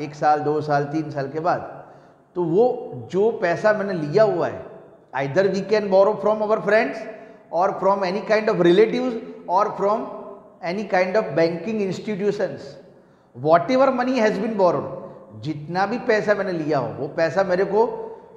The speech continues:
सूद समेत चुकाने का है, समझ लेना, that is मेरी liability, बराबर। तो ये सब चीज़ का आपको सही में bifurcation मालूम होना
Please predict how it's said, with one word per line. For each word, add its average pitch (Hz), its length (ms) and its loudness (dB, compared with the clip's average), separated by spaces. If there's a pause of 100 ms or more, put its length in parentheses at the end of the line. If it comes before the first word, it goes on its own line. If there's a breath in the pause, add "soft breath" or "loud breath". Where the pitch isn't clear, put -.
(140)
सूद 208 200 -4 (120)
समेत 190 560 0
चुकाने 170 380 0
का 135 120 -8
है, 117 100 -6
समझ 156 280 -4
लेना, 143 240 -6 (600)
that 139 280 -4
is 190 140 -2
मेरी 180 200 0
liability, 156 540 2
बराबर। - 960 -20 (460 soft breath)
तो 175 40 -6
ये 208 100 0
सब - 420 0
चीज़ 214 300 -6 (380)
का 170 80 2
आपको 196 320 0
सही 170 240 2
में 196 120 -6
bifurcation 170 640 0
मालूम 151 320 -2
होना 131 280 -6